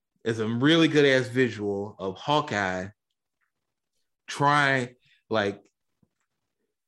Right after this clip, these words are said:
they're trying to escape, and then, like, Natasha's holding him, like he was holding her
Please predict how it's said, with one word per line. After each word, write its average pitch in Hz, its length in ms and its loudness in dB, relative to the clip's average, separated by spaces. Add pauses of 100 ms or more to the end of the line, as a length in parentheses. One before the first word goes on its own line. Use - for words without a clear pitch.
they're 120 100 2
trying 185 260 4
to 175 60 4
escape, 156 560 0 (680)
and 117 180 -4
then, 110 220 0
like, 107 240 -4 (420)
Natasha's 139 520 -2
holding 127 360 2
him, 110 360 -4
like 107 340 -6
he 147 220 0
was 123 180 2
holding 120 300 2
her 104 440 0